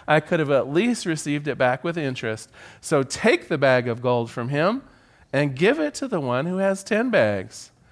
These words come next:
For whoever has will be given more, and they will have an abundance in all things.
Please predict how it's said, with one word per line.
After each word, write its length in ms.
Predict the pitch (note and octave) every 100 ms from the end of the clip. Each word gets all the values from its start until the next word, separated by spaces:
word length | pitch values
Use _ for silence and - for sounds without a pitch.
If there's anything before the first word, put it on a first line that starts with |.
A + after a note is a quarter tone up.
| _ _ - _
For 260 | - F3+ F3
whoever 680 | F#3 E3+ F3+ F#3 A#3 C4+
has 1000 | A3+ - G#3+ G#3 E3 C3 A#2+ C#3 F3+ - - _ _ _
will 120 | C#3+ D3
be 160 | D#3+
given 340 | D3 E3+ D#3+ C#3
more, 680 | C#3+ F3+ C#3+ A2+ G#2+ D#3 - _ _ _ _ _
and 220 | C#3 C#3 C3
they 220 | D#3+ G3
will 220 | A3 G#3
have 280 | F3 C#3+ C#3
an 80 | C#3
abundance 580 | B2+ B2+ C3 C#3 C3
in 120 | C3+ B2
all 180 | A#2+
things. 540 | B2 A2+ G2 G2 -